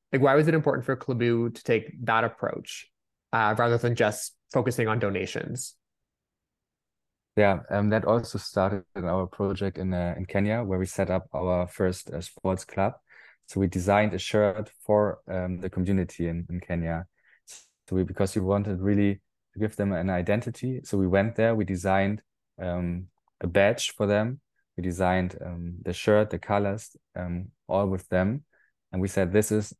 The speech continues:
Speaker 2: your club. This is the Kalo Bay spirit." So we call it always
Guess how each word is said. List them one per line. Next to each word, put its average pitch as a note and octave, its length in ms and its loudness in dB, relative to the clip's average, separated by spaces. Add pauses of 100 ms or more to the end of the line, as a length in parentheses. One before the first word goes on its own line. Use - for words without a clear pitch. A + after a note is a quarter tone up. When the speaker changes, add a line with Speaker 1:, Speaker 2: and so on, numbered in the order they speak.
(180)
Speaker 2:
your G2+ 240 4
club. E2+ 320 -2 (140)
This F#2+ 180 -2
is F#2 140 -2
the F#2+ 100 -4
Kalo G2 260 4
Bay G2 440 4 (180)
spirit." F2 640 0
So - 140 -6
we F2+ 60 -2
call F#2+ 260 0
it F#2 80 -2
always F#2+ 440 2